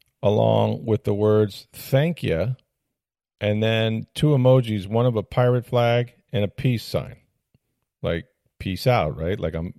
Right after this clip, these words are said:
I'm out. The next one included a shot of White playing in a game with a caption that read, "Four year went by fast." And then finally,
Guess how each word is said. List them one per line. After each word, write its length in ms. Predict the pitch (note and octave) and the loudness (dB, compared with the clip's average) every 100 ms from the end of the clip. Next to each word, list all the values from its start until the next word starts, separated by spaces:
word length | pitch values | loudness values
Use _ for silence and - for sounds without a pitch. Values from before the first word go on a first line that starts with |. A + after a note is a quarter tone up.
| - | -12
I'm 160 | D#2+ | -6
out. 260 | G2+ G2 - _ _ _ _ _ _ _ - | -2 -4 -6 _ _ _ _ _ _ _ -6
The 80 | A2 | 0
next 320 | D3+ A3 - | 0 0 -2
one 360 | G2+ F2+ G#2 B2 _ _ _ _ _ - | -2 -2 -4 -8 _ _ _ _ _ -6
included 460 | A2 - B2+ A#2 | -6 0 2 2
a 60 | A2 | 0
shot 320 | - B2 A2 | 0 0 2
of 100 | F#2+ | 2
White 360 | A2 A2+ A2 - _ _ _ _ _ _ _ _ _ _ | 2 2 0 -8 _ _ _ _ _ _ _ _ _ _
playing 300 | - C#3 C3 | 0 2 4
in 100 | C3+ | 4
a 60 | B2+ | 2
game 480 | A#2 G#2+ G2+ G#2 A2 - - _ _ | 2 0 0 -2 -4 -10 -20 _ _
with 120 | - A2+ | -4 -2
a 60 | |
caption 440 | - B2+ A#2+ - A2 | 0 0 0 0 -2
that 160 | G#2+ | 0
read, 420 | G2 G2 F#2+ F#2+ - _ _ _ _ _ | 2 2 2 -2 -12 _ _ _ _ _
"Four 520 | - - D3 C#3+ D3 D3 | -20 -4 2 4 4 4
year 540 | B2+ A#2 A2+ A2 A#2 G#2+ | 2 2 4 2 0 -4
went 320 | G#2+ G2+ A#2 | -4 -2 0
by 220 | - G2+ G2+ | 2 4 2
fast." 680 | - F2 D2+ - - - - _ _ _ _ _ _ _ _ _ - | 0 0 -2 -8 -18 -20 -20 _ _ _ _ _ _ _ _ _ -4
And 160 | A#2+ C#3 | 2 4
then 300 | D3 D3 - | 4 2 -4
finally, 720 | - E3+ A3 C#3+ F#2 F2+ A#2+ | -2 0 2 0 -2 -4 -8